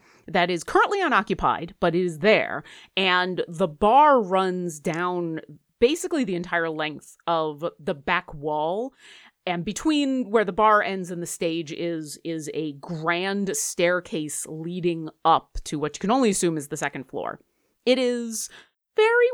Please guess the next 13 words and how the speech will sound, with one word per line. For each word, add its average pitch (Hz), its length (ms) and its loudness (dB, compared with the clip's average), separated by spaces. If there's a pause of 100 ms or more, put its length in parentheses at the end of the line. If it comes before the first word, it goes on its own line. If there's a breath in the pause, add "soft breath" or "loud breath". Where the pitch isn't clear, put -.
well 381 380 6
populated. 403 640 2
It's 415 180 0
not 427 220 2 (100)
hopping. 151 640 0
It's, - 320 -6
it's, - 480 -4 (300)
despite 269 480 0
its 262 100 -4
grandeur 233 800 0
and 202 140 -4
despite 185 540 0 (220 soft breath)
how 175 720 4